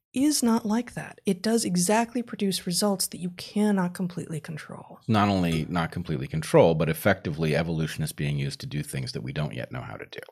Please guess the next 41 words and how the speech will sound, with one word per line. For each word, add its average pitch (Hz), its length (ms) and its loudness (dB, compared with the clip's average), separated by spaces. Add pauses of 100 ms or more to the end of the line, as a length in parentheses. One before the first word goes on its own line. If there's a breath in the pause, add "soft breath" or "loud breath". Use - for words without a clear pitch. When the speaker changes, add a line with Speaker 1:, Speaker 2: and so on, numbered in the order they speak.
(120)
Speaker 1:
Exactly. - 460 -2
Speaker 2:
So, 73 500 2
um, 80 320 0
Speaker 1:
And 165 280 0
we 156 120 -2
don't 151 200 -4
know 170 120 0
what 151 160 -4
we'll 139 140 -10
get, 240 420 0 (240 soft breath)
and 175 140 4
we 147 80 4
don't 147 180 -2
know 151 140 -2
what 143 120 -4
all 143 80 -8
the 143 120 -8
effects 277 360 2
will 269 120 6
be, 233 340 8 (140 loud breath)
and 156 160 2
we 139 80 -6
have 185 260 0
no 190 140 2
way 175 180 2
to 160 140 -4
control 254 500 4
them 226 300 6 (240 loud breath)
if 180 200 0
they 180 140 4
happen. - 360 -6 (420 loud breath)
Speaker 2:
So 85 420 2 (1300)
the 85 420 -2 (160)
importance 98 640 2
of 73 200 0
this 73 360 0 (100)
would 82 160 -2
be 80 120 -2
hard 80 320 0
to 76 60 -8
overstate. - 520 -8